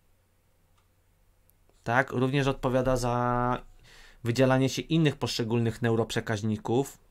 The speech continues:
Między innymi też wpływa na wydzielanie się adrenaliny potrzebne podczas, e, działań na froncie. A pragnę tylko przypomnieć,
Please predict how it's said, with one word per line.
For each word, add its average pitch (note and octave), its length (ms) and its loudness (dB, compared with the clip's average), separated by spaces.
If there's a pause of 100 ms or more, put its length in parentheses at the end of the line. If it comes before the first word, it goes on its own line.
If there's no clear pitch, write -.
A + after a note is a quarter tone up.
(640)
Między A#2 260 0
innymi A#2+ 280 2
też A#2 180 -4
wpływa A2 460 -2
na G#2 600 0
wydzielanie G#2+ 420 0
się - 180 -2
adrenaliny G#2+ 720 0 (320)
potrzebne G#2+ 460 -2
podczas, G#2+ 720 -6
e, G2+ 120 -4 (360)
działań G#2 360 0
na G#2 140 0
froncie. G2+ 480 -4 (1600)
A G#2+ 300 0
pragnę D#3+ 300 4
tylko - 260 6
przypomnieć, G#2+ 840 0